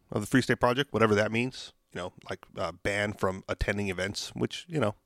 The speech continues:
I don't want to, 'cause that's the people I usually hang out with, so I don't wanna get banned for saying controversial things, but at the same time, someone has to, um, which is why I just read the article. So,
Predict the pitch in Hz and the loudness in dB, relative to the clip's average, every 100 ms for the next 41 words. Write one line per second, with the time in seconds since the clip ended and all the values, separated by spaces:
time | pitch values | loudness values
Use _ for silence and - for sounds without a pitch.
0 | _ - _ - 135 113 104 143 135 - | _ -20 _ 0 4 6 6 2 -2 2
1 | 113 - _ - 110 - - 107 - 98 | 0 0 _ 4 4 2 -4 0 4 4
2 | 98 95 98 98 95 98 107 - - 87 | 2 -2 -2 0 0 2 2 0 -2 -2
3 | - - - - - - - - 123 110 | -2 -10 -20 -20 -20 -20 -6 4 6 8
4 | 104 101 98 98 101 - - _ - - | 6 0 0 2 2 -2 -12 _ -4 0
5 | 95 - 98 95 - 107 98 98 98 104 | 0 4 2 2 2 4 4 0 0 0
6 | - 101 113 - - - - 120 - - | 0 -2 -2 -6 -14 -6 -2 -2 -2 0
7 | 117 117 117 123 _ _ - 127 123 127 | 2 2 0 -2 _ _ -2 2 4 4
8 | - - - _ - - - - - - | 0 -4 -16 _ -20 -18 -18 -18 -20 -20
9 | - - 92 90 - _ _ _ - 120 | -18 -8 -8 -8 -12 _ _ _ -12 -4
10 | 113 113 123 127 123 127 131 131 139 - | -2 2 4 4 2 2 6 6 6 2
11 | - - _ _ _ _ - - - 190 | -10 -18 _ _ _ _ -10 -8 4 4
12 | - | 4